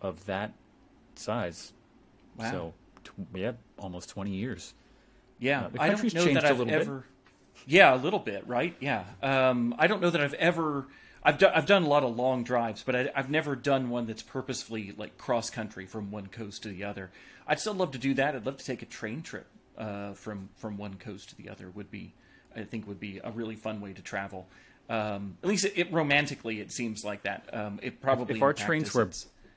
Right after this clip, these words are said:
Speaker 1: you know,
Speaker 2: Yeah.
Speaker 1: more like Europe's trains or Asia's
Speaker 2: Yeah.
Speaker 1: trains, I'd be really down for that. But
Speaker 2: I know, right? Now, I did do that. In, I've done that in Europe and in Asia, and those are, those are amazing trips. I'm, I'm not sure how Amtrak would do. Um, well, that's good. I,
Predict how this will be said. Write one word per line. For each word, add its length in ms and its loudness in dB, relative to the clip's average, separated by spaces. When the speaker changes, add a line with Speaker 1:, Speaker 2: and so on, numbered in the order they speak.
Speaker 1:
you 140 0
know, 80 2
Speaker 2:
Yeah. 180 -2
Speaker 1:
more 140 2
like 280 2
Europe's 360 0
trains 340 -6
or 100 0
Asia's 200 -2
Speaker 2:
Yeah. 80 0
Speaker 1:
trains, 400 -8
I'd 100 0
be 100 -6
really 280 -4
down 220 -4
for 100 -10
that. 240 -8
But 160 -8
Speaker 2:
I 120 4
know, 160 2
right? 300 0
Now, 140 8
I 100 10
did 240 4
do 180 2
that. 240 4
In, 100 2
I've 220 4
done 140 6
that 140 6
in 160 -2
Europe 300 -2
and 180 2
in 120 -2
Asia, 320 -2
and 260 -6
those 240 0
are, 160 -4
those 220 -2
are 60 -2
amazing 360 -6
trips. 400 -10
I'm, 280 -4
I'm 140 -2
not 180 -2
sure 180 -8
how 160 -8
Amtrak 480 -8
would 120 -14
do. 200 -12
Um, 340 4
well, 140 6
that's 260 8
good. 160 4
I, 400 6